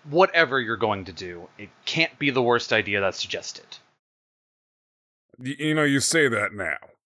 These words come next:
Speaker 1: Go before I change my mind.
Speaker 2: <laughs> Albion is heading upstairs. He is already pulling off his shirt as he goes. <laughs>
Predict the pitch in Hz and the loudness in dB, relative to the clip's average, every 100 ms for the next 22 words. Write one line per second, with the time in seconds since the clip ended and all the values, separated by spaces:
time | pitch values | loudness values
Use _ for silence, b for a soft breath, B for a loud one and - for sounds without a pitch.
0 | _ _ - B 381 B B B - 151 | _ _ -8 B -8 B B B 4 6
1 | 208 190 190 165 156 147 - 135 123 113 | 6 2 -6 0 2 2 2 0 0 2
2 | 113 104 92 - - - - _ _ _ | 2 2 -2 -6 -8 -16 -20 _ _ _
3 | - - 151 180 185 190 196 202 131 131 | -20 0 2 4 2 0 -2 -6 -2 0
4 | 139 127 - 123 135 147 - 170 202 107 | 0 -2 -6 -6 -6 -8 -4 -2 -2 -4
5 | - - _ _ _ _ 117 104 101 147 | -10 -12 _ _ _ _ -2 -2 0 2
6 | 165 165 - 160 165 160 151 151 - 160 | 4 0 0 2 4 2 0 -4 -2 -2
7 | 160 143 143 143 127 98 - - 156 - | 0 0 0 -2 -4 -6 -4 -2 -2 -2